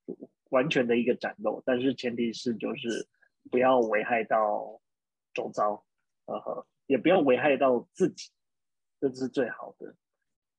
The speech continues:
呃，这个让我想到说，我一个学弟，他是忧郁症的患者。当他忧郁症发作很严重的时候，他还是每，每天笑嘻嘻的。然后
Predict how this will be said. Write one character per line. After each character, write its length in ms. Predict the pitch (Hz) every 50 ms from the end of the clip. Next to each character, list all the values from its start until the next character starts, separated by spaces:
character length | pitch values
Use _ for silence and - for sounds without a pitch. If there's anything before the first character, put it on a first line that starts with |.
| _ _ -
呃， 260 | 131 123 123 117 120 -
这 80 | 196 196
个 180 | 175 139 127 120
让 180 | 160 165 147
我 80 | 131 123
想 200 | 120 120 110 110
到 200 | 117 117 117 117
说， 400 | 113 113 117 117 117 120 123 - _ _ _ _ _ _ _ _ _ _ _ _ _ _ _
我 140 | - 139
一 40 | 170
个 60 | 190
学 240 | 190 - - 135 131
弟， 380 | 113 - 156 143 127 113 113 - _ _
他 320 | - - - 135 135 135
是 580 | 135 - - - 143 135 127 120 113 107 92 - 117
忧 180 | 135 135 143 147
郁 140 | 151 139
症 260 | 120 - - - 101 -
的 300 | - - 69 62 - - -
患 340 | - - - 143 120 110 110
者。 240 | - - - - - _ _ _ _ _ _ _ _ _ _ _ _ _ _
当 160 | - 202 208
他 160 | 208 220 220
忧 160 | 214 214 226
郁 80 | 214 208
症 240 | 175 196 190 170 151
发 240 | - 180 170 170 165
作 220 | 165 185 170 131
很 180 | 127 123 113 120
严 140 | 123 120 120
重 180 | 135 151 143
的 140 | 123 113 107
时 180 | 101 - - 113
候， 160 | - 120 117
他 120 | 117 123
还 120 | 120 117 113 123
是 100 | 127 123
每， 260 | 117 107 104 107 107 - _ -
每 140 | 113 110
天 180 | - 123 123 123
笑 220 | 120 - 131 120
嘻 240 | - - - 117 110
嘻 180 | - - 117 113
的。 240 | 101 - - - -
然 120 | - 107 107
后 580 | 110 110 113 123 120 117 113 113 113 113 -